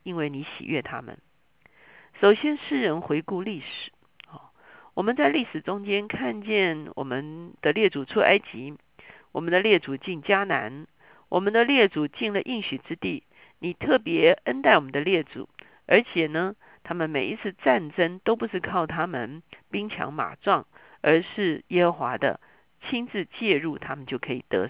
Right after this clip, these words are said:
胜。因为神拣选了我们的列祖，所以我们的列祖经历了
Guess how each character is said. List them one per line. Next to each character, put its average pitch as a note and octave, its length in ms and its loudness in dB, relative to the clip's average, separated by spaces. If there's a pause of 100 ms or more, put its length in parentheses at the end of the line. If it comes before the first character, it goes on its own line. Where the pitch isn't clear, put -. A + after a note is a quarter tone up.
(120)
胜。 G3 160 0 (500)
因 E3+ 140 -2
为 E3 120 2 (100)
神 C#3+ 260 0
拣 F3 280 0
选 D3+ 220 2
了 D#3+ 120 0
我 D3+ 100 0
们 C#3+ 120 -12
的 E3+ 100 4
列 A3 240 4
祖， G2 320 -8
所 - 140 -2
以 - 0 -
我 D3+ 40 2
们 C3 80 -8
的 C3+ 120 -2
列 F#3+ 200 2
祖 C3 200 -10
经 A#3+ 380 -8
历 A3+ 140 0
了 C#3+ 160 -2